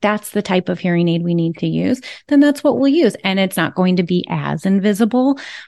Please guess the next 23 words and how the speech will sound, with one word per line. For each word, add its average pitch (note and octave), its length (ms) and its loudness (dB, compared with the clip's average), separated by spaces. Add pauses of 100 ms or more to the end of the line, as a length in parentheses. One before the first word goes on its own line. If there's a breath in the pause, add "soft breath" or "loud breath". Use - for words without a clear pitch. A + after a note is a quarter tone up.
but E3+ 260 0
the - 100 -2
whole F3+ 200 0
point G#3 320 0
is E3+ 220 0
we F3 120 0
need E3 220 0
to E3 80 -2
get D#3+ 320 0
some, E3 360 -2
some E3 220 0
awareness D#3+ 560 0
to - 140 -8
the D#3+ 80 -4
brain, E3 340 -2
and E3+ 140 0
we E3+ 120 0
need E3+ 180 -2
to F3 60 -4
get E3 200 -6
that E3 180 -4
stimulation D#3+ 680 -2
again. E3 520 -4